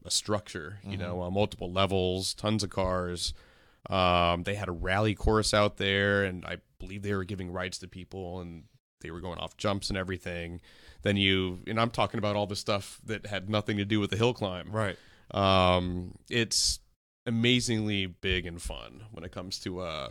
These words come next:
Speaker 1: car events, and there's really not much like it except for Rennsport that I've been to here in the, in the U S or North America.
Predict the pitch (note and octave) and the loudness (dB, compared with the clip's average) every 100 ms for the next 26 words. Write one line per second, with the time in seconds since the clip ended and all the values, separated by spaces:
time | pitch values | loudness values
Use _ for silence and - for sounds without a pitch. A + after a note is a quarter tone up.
0 | - G2+ F2+ E2+ E2 E2+ - F2 F2 E2+ | -2 -2 -2 -6 -8 -8 -8 -8 -12 -6
1 | G2 F#2+ G#2 D#3 D#4 D4+ G#3 G#3 - D3 | -2 -2 -4 -4 -2 -2 0 -2 2 0
2 | A2+ G#2 A2+ C3 G2 - - G#2 - F#2+ | 0 0 0 0 -4 -4 -2 -2 -4 -4
3 | G2 G#2 - G#2 G2+ F#2+ _ _ _ _ | -4 -6 -2 0 0 -2 _ _ _ _
4 | _ _ _ - G#2 A#2 G2+ F#2 G#2 F#2 | _ _ _ 2 4 4 2 0 -2 -2
5 | F#2+ F#2 F#2 D#2+ F2+ F2 F2+ F2 F2 F2 | -2 -2 -2 -4 -4 -2 -2 -2 -2 -6
6 | E2+ F2+ E2+ F2 F#2+ F#2 - F2+ F2 F2 | -6 -6 -6 -2 -2 -2 -4 -8 -8 -8
7 | F2 F#2 F#2 - A2 | -6 -6 -8 -12 -18